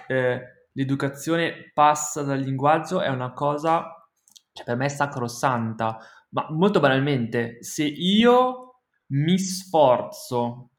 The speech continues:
faccio il minimo sforzo necessario e sindacale di non dire una parola perché è un'offesa e di f-, parlare come le pers-, le, queste persone vogliono, eh, che si parli di loro,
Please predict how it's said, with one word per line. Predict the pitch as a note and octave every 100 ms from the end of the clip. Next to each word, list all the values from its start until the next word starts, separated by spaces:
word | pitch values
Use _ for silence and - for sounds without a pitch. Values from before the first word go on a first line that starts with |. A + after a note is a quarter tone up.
| _ _ _
faccio | - G3+ A3 - F#3
il | E3
minimo | E3+ G3+ G#3+ F#3+
sforzo | G3 - F#3+ G#3 G#3 - F#3
necessario | F3+ F3 F3 - F3+ F#3+ F3+
e |
sindacale | F3+ F3+ E3 D#3+ D#3+ D3 B2 A#2 A#2+ A#2 - - _
di | D3 C#3+ G#3+
non | D3+ D#3+ F3+
dire | F3+ F#3+
una | F3+
parola | D#3+ E3 F3
perché | E3+ D3
è |
un'offesa | C#3 C3 - B2+ A#2 B2
e | B2
di | C#3+
f-, | C#3+ - C#3
parlare | F3 F3 F3 D3 B2+ B2+ -
come | - E3+ C#3 B2+ A#2+ A#2+ - _ _ _ _ _ _ _ _
le | D3 D3 D#3
pers-, | D#3+ E3 - -
le, | C3+ E3 F3 -
queste | G3+ G#3+ F#3+
persone | D3+ D3 F#3+
vogliono, | F#3 D3 D#3 D3
eh, | - C3 B2+ B2 A#2+ - _ _
che | -
si | C#3 C#3+
parli | E3 D#3
di | C#3+ C#3+
loro, | C3 A2+ A2 A2+ C#3 F3+ _